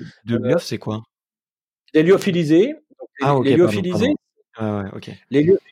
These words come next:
Speaker 2: donc, les lyophilisés, c'est, c'est une, c'est une des techniques pour déshydrater. C'est pas vraiment de la déshydratation, c'est une forme de déshydratation pour, euh,
Speaker 1: Mhm.
Speaker 2: pouvoir conserver les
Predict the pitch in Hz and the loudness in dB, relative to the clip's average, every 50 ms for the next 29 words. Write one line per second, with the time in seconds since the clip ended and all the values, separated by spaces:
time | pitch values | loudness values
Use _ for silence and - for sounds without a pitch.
0 | _ _ _ _ - - - 156 151 170 170 - 180 165 151 156 139 180 202 - | _ _ _ _ -18 -10 -6 -2 0 2 2 2 0 -2 -2 0 0 0 0 0
1 | - 147 131 - - 139 131 127 127 123 120 117 113 110 - - 135 156 190 196 | -2 -6 -6 -6 -8 -10 -10 -8 -8 -8 -8 -10 -10 -12 -8 -6 -4 -2 -2 0
2 | 175 180 175 180 185 175 180 180 190 - - - 143 127 127 147 143 165 160 151 | 2 0 2 2 0 -2 -2 -4 -8 -8 -6 -6 -4 -2 0 0 0 0 0 2
3 | 151 156 147 - 160 139 - - 113 - 139 131 120 127 131 139 135 131 127 120 | 2 0 2 0 -2 -2 -2 -6 -6 -4 -4 -2 -2 -2 -4 -4 -4 -4 -4 -4
4 | 127 127 120 139 135 135 127 147 143 - 185 147 - - 131 127 123 - 175 160 | -4 -4 -2 0 0 0 -2 -2 -6 -8 -10 -10 -8 -8 -8 -4 -2 0 0 0
5 | 139 139 120 135 127 123 127 120 127 123 131 120 - - 185 185 - _ _ _ | 0 -2 -4 -4 -6 -6 -4 -4 -4 -4 -4 -8 -10 -10 -12 -12 -14 _ _ _
6 | _ _ _ _ - 139 143 143 135 127 120 101 101 135 123 156 156 - - 156 | _ _ _ _ -4 -2 2 4 4 2 2 0 -4 -2 0 0 0 0 -2 -6
7 | - - 151 143 151 143 139 | -2 0 2 2 2 0 0